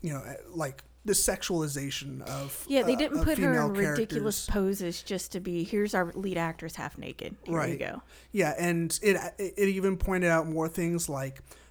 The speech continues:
Speaker 1: uh, that I didn't notice where, you know, she does, like, superhero landings and whatever, and, like, her thighs jiggle.
Speaker 2: Yes.
Speaker 1: Like,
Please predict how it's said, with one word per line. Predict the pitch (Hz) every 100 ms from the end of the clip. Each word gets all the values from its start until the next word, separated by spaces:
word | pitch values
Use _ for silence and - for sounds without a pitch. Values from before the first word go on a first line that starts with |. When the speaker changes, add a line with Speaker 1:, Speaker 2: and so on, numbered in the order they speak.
| -
Speaker 1:
uh, | 139 143
that | 160
I | 151
didn't | 160 165
notice | 160 156 160 160 - -
where, | - 156 147
you | 127 160
know, | 151
she | 147 165
does, | 156 151
like, | 151 139
superhero | - 175 170 165 160 160
landings | 156 156 160 160 160
and | 165
whatever, | 165 160 156 170 156
and, | 151 151
like, | 139 139
her | -
thighs | 143 - 147 156 196 190
jiggle. | 220 214 233 247 247 -
Speaker 2:
Yes. | 226 -
Speaker 1:
Like, | 185 175 170 -